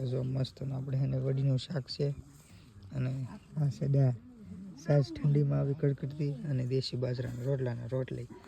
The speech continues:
તો ભાઈ મસ્તના ખાવા બેસી ગયા છે ને આજ તો ભાઈ ટ્રેક્ટર લઈને જવાનું છે કેમ કે બહુ વાઘું છે. એક, અ,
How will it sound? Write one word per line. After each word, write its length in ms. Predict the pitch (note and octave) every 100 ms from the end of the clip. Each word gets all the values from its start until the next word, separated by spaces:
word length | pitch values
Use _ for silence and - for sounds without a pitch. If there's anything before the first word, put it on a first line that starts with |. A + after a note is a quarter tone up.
| - - - - -
તો 100 | A#2
ભાઈ 140 | A#2+
મસ્તના 500 | A#2+ B2+ - B2+ B2
ખાવા 280 | - C3 B2
બેસી 280 | C3 C3+ B2+
ગયા 160 | C3
છે 140 | B2+ B2+
ને 80 |
આજ 180 | B2 B2
તો 60 | B2+
ભાઈ 200 | C3 B2
ટ્રેક્ટર 340 | C3 - B2+
લઈને 180 | A#2+ B2
જવાનું 360 | B2+ C3 C3 A#2+ C#3
છે 60 |
કેમ 220 | B2+ B2 A#2+
કે 100 | A#2
બહુ 220 | B2 A#2
વાઘું 300 | A#2 A#2 C3
છે. 200 | - B2+ A3+ A#3 B3+ - - -
એક, 320 | B2+ B2 A#2 B2+
અ, 340 | B2 B2